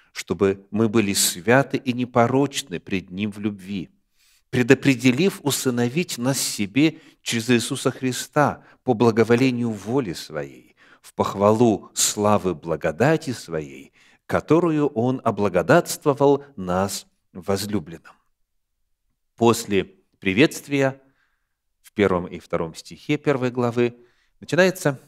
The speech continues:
непосредственно сам текст послания. И вот главная тема и первое слово в этом тексте — это тема благословения.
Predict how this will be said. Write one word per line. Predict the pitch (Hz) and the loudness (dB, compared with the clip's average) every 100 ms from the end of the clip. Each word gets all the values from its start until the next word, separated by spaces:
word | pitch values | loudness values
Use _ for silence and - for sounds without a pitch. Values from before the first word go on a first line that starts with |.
| - | -18
непосредственно | 98 87 - 123 123 110 107 107 - | -12 -10 0 0 0 -8 -8 -8 -12
сам | - 95 98 98 - _ _ _ _ | -6 -4 -4 -6 -18 _ _ _ _
текст | - - - 95 - - - - _ _ _ _ _ | -20 -14 -8 -8 -6 -10 -10 -18 _ _ _ _ _
послания. | 92 - 87 - - _ _ _ _ _ _ _ _ | -12 -10 -10 -12 -12 _ _ _ _ _ _ _ _
И | 104 | -2
вот | 113 | -2
главная | 98 107 131 117 98 98 | 2 6 6 4 0 0
тема | 98 - 147 180 170 165 - _ _ _ _ _ _ | -2 -2 2 2 2 -2 -8 _ _ _ _ _ _
и | 95 | -4
первое | 110 92 87 80 | 0 0 0 -2
слово | - 98 131 165 156 147 - - _ | -6 0 2 6 4 2 -6 -20 _
в | - 113 | -4 2
этом | 120 113 107 | 2 2 -6
тексте — | - 113 - - 104 - _ _ _ | -2 -2 -2 -8 -8 -8 _ _ _
это | 95 - | -10 -8
тема | - - 110 113 98 | -10 -2 -2 -2 -6
благословения. | 90 95 107 98 101 101 - 95 92 85 95 95 85 78 - | -4 0 0 0 -6 -6 -10 -8 -8 -8 -12 -12 -14 -10 -10